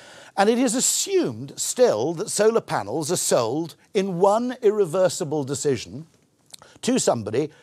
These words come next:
who fixes it irremovably onto their roof with a one percent chance that everything could go totally shit. You know, either your local electricity provider refuses to pay for the electricity you put in, or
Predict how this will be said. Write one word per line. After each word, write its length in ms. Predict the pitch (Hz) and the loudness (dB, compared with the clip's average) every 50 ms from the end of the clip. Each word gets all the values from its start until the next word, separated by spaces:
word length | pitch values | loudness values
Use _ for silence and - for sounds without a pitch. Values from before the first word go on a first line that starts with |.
| _ - - - - _ | _ -20 -20 -20 -8 _
who 140 | - 208 196 | -2 -2 -2
fixes 560 | - - - 254 302 - - - 294 302 214 | -2 0 0 0 0 0 -4 -6 -4 -2 -2
it 140 | 277 254 - _ - | -2 -2 -4 _ -2
irremovably 1000 | 220 240 254 254 269 262 254 262 262 254 185 135 165 123 104 110 104 107 123 - | 0 0 0 0 -2 -2 -2 -2 -2 -2 0 0 -2 -2 -2 -4 -4 -4 -4 -2
onto 280 | - 160 202 214 - 196 | -2 -2 -2 -2 -6 -6
their 220 | 180 170 165 156 | -2 0 2 2
roof 500 | 139 110 98 95 101 135 196 - - - _ _ _ _ _ _ _ - - - - - | 0 0 -4 -6 -6 -8 -8 -10 -14 -20 _ _ _ _ _ _ _ -20 -20 -20 -6 -2
with 140 | 233 254 | 0 2
a 60 | 240 269 | 2 2
one 320 | 240 254 311 339 370 311 | 2 2 2 2 2 0
percent 360 | - 233 - - 226 208 202 | -2 0 2 2 0 0 -2
chance 360 | - - 196 180 180 165 - | -4 -2 -2 -2 -2 -4 -4
that 160 | - 180 - - | -6 -6 -2 2
everything 460 | 196 190 175 170 165 - 175 170 156 | 2 2 2 0 -2 -2 -4 -6 -6
could 160 | 123 139 139 | -8 -6 -4
go 260 | 127 139 135 127 117 - _ _ _ _ _ _ _ _ _ _ - - _ | -2 -2 -2 -2 -4 -8 _ _ _ _ _ _ _ _ _ _ -20 -14 _
totally 380 | - - 175 156 - 147 131 117 | -2 0 0 0 0 -4 -6 -6
shit. 440 | 107 - - 117 101 147 - - - _ _ _ _ _ | -6 -6 -4 -4 -4 -4 -6 -8 -14 _ _ _ _ _
You 100 | - 147 | -4 -4
know, 80 | 139 135 151 | -2 2 4
either 220 | 170 175 156 170 | 4 4 4 4
your 160 | 160 160 151 | 4 4 4
local 320 | 147 147 151 147 - 151 147 | 4 4 2 2 2 0 0
electricity 500 | 143 135 139 139 - 156 143 - - 131 | 0 0 -2 -4 -4 -4 -4 -2 -4 -6
provider 460 | - 135 120 135 127 131 127 120 127 | -6 -4 -2 0 0 0 0 0 -4
refuses 520 | 131 127 - - 151 151 135 110 123 117 - | -6 -6 -6 -2 -2 0 0 -2 -4 -6 -8
to 80 | - 117 | -10 -6
pay 240 | - 139 131 127 | -4 -4 -4 -4
for 80 | 95 110 | -4 -4
the 100 | 131 123 | -2 -2
electricity 460 | 120 123 131 - - 127 - - - | -2 -4 -6 -8 -10 -10 -10 -10 -10
you 100 | 120 113 | -10 -10
put 180 | 107 - 113 101 | -6 -4 -2 0
in, 200 | 113 113 120 131 | 0 0 0 0
or 200 | 113 107 113 | 0 0 0